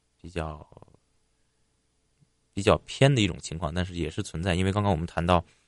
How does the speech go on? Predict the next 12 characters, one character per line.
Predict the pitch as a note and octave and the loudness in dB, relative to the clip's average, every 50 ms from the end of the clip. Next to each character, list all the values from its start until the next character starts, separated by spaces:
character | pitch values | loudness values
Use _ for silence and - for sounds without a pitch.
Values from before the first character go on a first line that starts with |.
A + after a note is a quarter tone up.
| _ _ | _ _
比 | - E2+ | -4 -2
如 | E2 E2 | -2 -2
说 | E2 - G2 F#2+ F#2+ F2+ - - _ _ | 0 4 4 6 6 4 2 -2 _ _
一 | - F2 G2+ A2 | -8 -6 -4 2
个 | B2 B2 G2 F2 | 4 4 4 4
国 | - - E2 E2 | 2 -2 -6 -6
家 | D#2+ E2 E2 | -4 -2 -4
的 | D#2+ D#2+ - - - _ | -4 -4 -6 -10 -14 _
婚 | _ _ - F#2 F2 | _ _ -2 0 0
姻 | F2 E2+ E2+ D#2+ - _ _ _ _ _ _ _ _ _ _ - | 0 0 0 -2 -4 _ _ _ _ _ _ _ _ _ _ -20
是 | - - F#2 E2+ E2 D#2 - - _ _ _ | -8 -2 -2 0 0 -2 -4 -8 _ _ _
被 | - F#2+ F2 D#2+ D2+ | 2 4 4 4 2